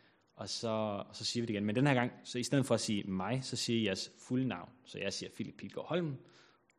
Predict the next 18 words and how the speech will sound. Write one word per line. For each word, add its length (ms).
og 100
I 60
siger 280
hver 260
jeres 380
fulde 280
navn, 200
når 100
jeg 100
siger, 260
"Tæl 140
ned 60
fra 80
tre, 120
to, 180
en." 180
Dommen 240
gælder, 260